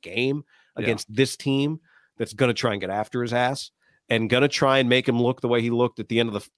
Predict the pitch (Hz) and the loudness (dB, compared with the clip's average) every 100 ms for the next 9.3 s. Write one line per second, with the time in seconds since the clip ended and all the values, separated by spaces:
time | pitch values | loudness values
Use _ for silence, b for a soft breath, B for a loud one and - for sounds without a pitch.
0 | - 107 123 123 101 - 107 117 120 92 | -6 0 2 2 -2 -4 0 2 2 0
1 | 117 80 - _ _ _ _ _ - 185 | -2 -4 -10 _ _ _ _ _ 0 0
2 | - _ _ 196 208 254 208 160 170 196 | -2 _ _ 2 2 2 0 2 4 4
3 | 233 233 220 180 147 135 139 139 139 123 | 4 4 6 6 6 6 6 4 2 2
4 | 127 120 _ - 135 135 127 143 131 127 | 2 0 _ -2 0 2 4 6 4 2
5 | - 120 123 104 101 101 101 - 98 98 | 0 2 4 2 0 -2 -2 -4 -4 -4
6 | - _ b b b _ _ - 123 120 | -10 _ b b b _ _ 0 0 2
7 | 175 160 156 147 135 - 117 113 110 110 | 2 6 6 6 2 2 4 4 4 0
8 | 104 101 113 107 101 98 95 87 - _ | 0 0 0 0 0 0 -2 -6 -14 _
9 | 113 104 | -4 -2